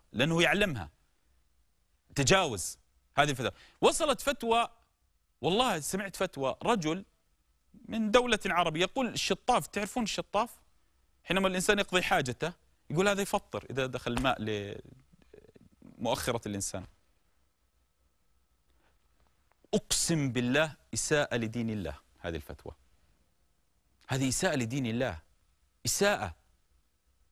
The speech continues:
الجيل هذا الزمن لا يقبل الإساءات لا للنبي صلى الله عليه وسلم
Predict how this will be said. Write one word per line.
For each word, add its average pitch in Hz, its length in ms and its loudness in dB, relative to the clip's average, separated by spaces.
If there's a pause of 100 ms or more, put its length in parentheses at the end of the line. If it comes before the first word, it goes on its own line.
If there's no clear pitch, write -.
الجيل 143 520 0 (200)
هذا 135 300 -2
الزمن 113 500 -2
لا 175 200 0
يقبل 170 300 -2
الإساءات 135 720 0
لا 135 100 2
للنبي 151 360 -4
صلى 143 180 0
الله 143 140 -4
عليه 165 100 0
وسلم 175 140 -4